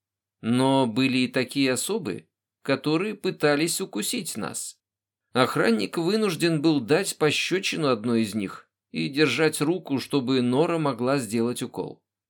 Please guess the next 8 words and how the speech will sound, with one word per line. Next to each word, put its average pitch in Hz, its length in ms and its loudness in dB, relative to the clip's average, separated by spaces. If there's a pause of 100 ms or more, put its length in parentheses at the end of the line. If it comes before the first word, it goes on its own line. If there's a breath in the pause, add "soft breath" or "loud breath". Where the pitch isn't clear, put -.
(480)
Эта - 320 2
туземка 170 600 0
и 170 140 2
потом 170 440 0
рычала, 147 520 0
как 143 300 0
взбесившаяся 131 960 -4
пантера. 143 640 -4